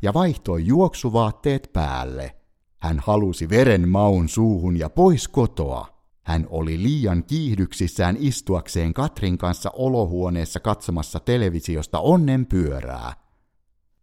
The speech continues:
Adrenaliinipurkaus sai vastetta, kun vesi roiskui lenkkareiden alla ja hiukset liimautuivat päänahkaan.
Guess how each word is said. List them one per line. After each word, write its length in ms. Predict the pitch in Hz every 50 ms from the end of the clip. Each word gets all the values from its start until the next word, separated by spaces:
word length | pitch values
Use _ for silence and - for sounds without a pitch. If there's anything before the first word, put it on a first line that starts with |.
| _ _ _ _ _ _ _ _ _
Adrenaliinipurkaus 1500 | - 85 92 101 - 90 82 90 87 85 82 80 82 85 82 82 85 82 - - 117 110 104 92 - - 80 80 - - -
sai 220 | 90 90 92 92
vastetta, 640 | 95 98 101 98 - - 90 82 - - - 87 - - - - - -
kun 200 | - 82 82 82
vesi 300 | 127 160 165 - 113 101
roiskui 580 | 92 98 107 104 98 - - 95 90 85 87
lenkkareiden 720 | 90 110 120 117 117 - 98 85 90 90 87 85 87 87
alla 320 | 87 82 90 90 87 87 82 - - - -
ja 80 | 80
hiukset 580 | 80 101 151 160 127 95 - - - 71 - -
liimautuivat 840 | 107 127 135 123 104 95 90 87 - 95 90 90 87 101 - -
päänahkaan. 960 | - 139 120 90 78 71 67 65 65 - - - - 71 67 67 67 64 64